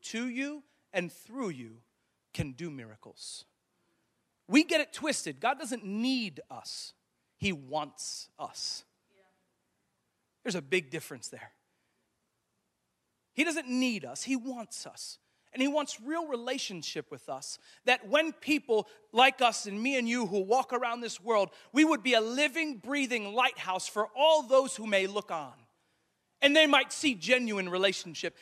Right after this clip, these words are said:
and they too may desire that. I often heard it said many times this way,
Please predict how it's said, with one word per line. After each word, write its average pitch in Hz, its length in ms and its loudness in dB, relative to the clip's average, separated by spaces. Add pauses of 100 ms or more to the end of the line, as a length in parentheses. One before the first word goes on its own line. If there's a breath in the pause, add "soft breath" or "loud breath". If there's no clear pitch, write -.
and 196 160 0
they 208 140 6
too 214 340 -4
may 170 200 -2
desire 151 500 0
that. 123 240 -14 (720)
I 190 120 8
often 202 500 2 (160)
heard 202 200 4
it 196 80 0
said 208 220 0
many 202 220 0
times 190 340 0
this 196 180 -2
way, 196 280 0